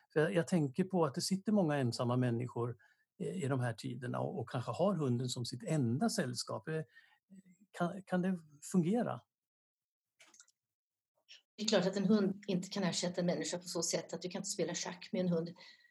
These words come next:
Speaker 2: Hunden kan inte ta varannan middag och
Speaker 1: Mm.
Speaker 2: diska efter sig och såna där saker.
Speaker 1: Men rent emotionellt, så att säga, som, som, som en social partner?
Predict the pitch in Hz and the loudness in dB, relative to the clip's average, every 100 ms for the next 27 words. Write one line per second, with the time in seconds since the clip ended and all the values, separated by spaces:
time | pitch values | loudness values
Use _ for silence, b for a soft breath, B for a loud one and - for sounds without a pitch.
0 | _ 196 175 185 196 175 175 175 160 160 | _ 2 4 2 0 0 0 2 4 2
1 | 160 180 165 156 175 185 202 180 160 165 | 2 2 2 2 2 2 2 2 2 0
2 | - _ _ - 127 117 123 - _ 185 | -10 _ _ 0 2 2 0 -12 _ -2
3 | 180 - 185 - - 170 165 165 180 165 | -2 0 0 -2 -2 0 0 0 0 0
4 | 160 - 139 - 175 180 B B B B | -2 -2 -4 -2 -4 -4 B B B B
5 | - 160 185 175 180 175 170 180 170 196 | 0 6 6 8 6 4 4 4 6 6
6 | 127 117 - 120 - 139 - 123 139 131 | 4 0 -4 -4 -4 -6 -6 -4 -2 0
7 | 127 143 147 165 139 143 160 147 143 - | 0 -4 -8 -4 -2 -2 -2 0 0 0
8 | 123 - 143 143 131 - 170 165 - - | -2 0 2 2 0 0 0 0 -4 -8
9 | 135 | -8